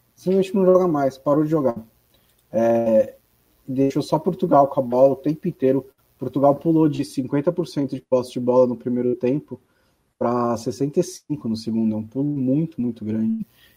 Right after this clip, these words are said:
É, e aí você, o pior é que, assim, se a Bélgica quer jogar no contra-ataque, ela tem arma pra fazer isso. Ela tem, se você consegue puxar o contra-ataque com um dos Hazards, é, o Hazard fez até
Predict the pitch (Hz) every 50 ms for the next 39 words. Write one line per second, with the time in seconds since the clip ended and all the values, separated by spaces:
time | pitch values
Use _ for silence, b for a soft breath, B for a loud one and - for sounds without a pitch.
0 | b _ - - 113 113 110 110 107 107 107 - - - _ _ _ _ _ _
1 | _ _ _ _ _ _ _ _ _ _ _ _ _ 143 135 139 147 156 165 170
2 | 180 180 170 143 131 135 131 - - - 151 151 147 147 143 139 131 123 120 120
3 | - - - 117 - _ - - 165 185 180 185 180 170 - - - 147 135 117
4 | 113 113 113 - _ _ _ _ _ _ _ - 139 131 127 127 139 156 - -
5 | 180 - - 143 143 160 185 180 180 156 147 135 - 131 120 131 120 110 110 131
6 | 147 151 - - 135 135 131 - - - 151 165 185 180 156 143 123 120 117 113
7 | 113 110 107 - - 113 110 110 110 107 - - - - - - _ _ _ _
8 | _ _ _ _ - 101 101 - - 123 135 127 - - 135 120 - 135 160 151
9 | 170 165 165 - 156 - - 143 139 - 135 127 135 123 120 - 113 110 113 110
10 | - _ _ - 117 117 113 110 110 - - - - - _ _ _ 131 143 156
11 | 147 135 123 - - - 113 107 107 117 113 120 131 131 120 - - - - _
12 | _ _ _ _ _ _ _ - 110 107 104 117 120 110 127 135 131 - - 151
13 | 139 151 135 -